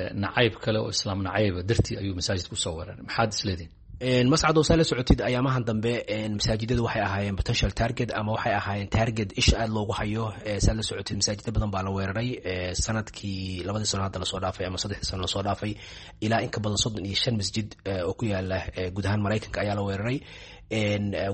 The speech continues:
Speaker 2: weeyagii ugu dambeeyeyna waxaa jirtay, saa la socotid, masaajid kaloo asna, ee, dhaawac uu ka dhacay oo, een, maarata xabado lagu furay. Ee, marka waxay u egtahay arrintaani arrin la xiriidha arrimihii dhacayay. Ee, waxayna u egtahay arrin, ee, qofka markaas samaynayo masaajidka soo weeraray uu ku talagalay inuu sameeyo.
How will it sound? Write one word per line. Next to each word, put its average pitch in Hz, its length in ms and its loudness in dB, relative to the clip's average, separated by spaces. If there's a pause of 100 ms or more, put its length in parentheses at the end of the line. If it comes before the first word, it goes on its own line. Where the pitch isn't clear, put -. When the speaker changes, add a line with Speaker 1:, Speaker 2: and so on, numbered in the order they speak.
Speaker 2:
weeyagii 135 280 6
ugu 123 120 2
dambeeyeyna 104 400 -2
waxaa 104 220 -2
jirtay, - 240 0
saa 104 120 -2
la 104 60 -2
socotid, - 300 -8
masaajid 107 400 0
kaloo 87 160 -2
asna, 98 360 -2
ee, 87 220 -4
dhaawac 95 340 0
uu 90 80 -4
ka - 120 -2
dhacay 95 320 0
oo, 85 240 -2 (120)
een, 92 200 -2
maarata 92 260 4
xabado 101 280 -2
lagu 98 180 -6
furay. 107 280 -2 (500)
Ee, 110 120 2
marka 131 240 2
waxay 131 160 4
u 160 60 8
egtahay 101 220 0
arrintaani 110 360 0
arrin 117 320 0
la 110 60 0
xiriidha 101 320 0
arrimihii 110 300 2
dhacayay. 113 400 4 (440)
Ee, 107 120 -2
waxayna 117 280 0
u 123 80 0
egtahay 107 300 0
arrin, 104 420 2
ee, 90 520 -2
qofka 107 260 0
markaas 101 380 0
samaynayo 107 340 2
masaajidka 101 320 0
soo 104 160 0
weeraray 92 280 -2
uu 90 60 -6
ku - 100 -6
talagalay 90 360 2
inuu 87 80 -10
sameeyo. 82 320 -12